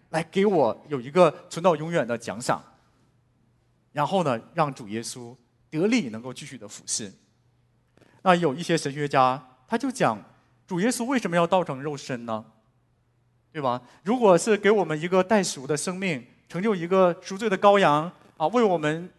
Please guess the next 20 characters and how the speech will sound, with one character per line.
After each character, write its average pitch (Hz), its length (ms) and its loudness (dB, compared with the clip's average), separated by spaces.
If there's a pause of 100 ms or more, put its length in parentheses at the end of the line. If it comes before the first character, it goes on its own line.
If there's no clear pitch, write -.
(100)
我 170 140 2
们 165 120 0
的 196 80 0
罪 208 200 -2
付 214 200 -8
出 196 120 -6
生 202 160 -2
命 196 120 -6
的 160 100 -2
代 196 180 4
价， 170 300 6 (320)
他 254 160 6
可 311 140 2
以 240 120 2
直 226 200 -6
接 254 180 -4
来 120 220 -2
了， 113 200 -4 (200)
直 262 180 0
接 233 260 4